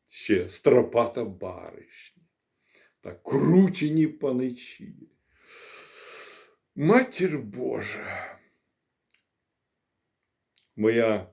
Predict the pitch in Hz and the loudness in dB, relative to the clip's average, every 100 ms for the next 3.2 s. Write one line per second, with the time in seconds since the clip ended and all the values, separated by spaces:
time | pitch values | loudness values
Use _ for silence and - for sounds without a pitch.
0 | _ 107 120 147 123 92 - _ _ _ | _ -4 -2 -2 -4 -8 -12 _ _ _
1 | _ _ - 104 - _ _ _ - 113 | _ _ -20 -18 -20 _ _ _ 4 4
2 | 98 - 107 104 98 98 92 92 85 - | 4 -2 -2 0 0 -2 -2 -2 -4 -6
3 | - | -16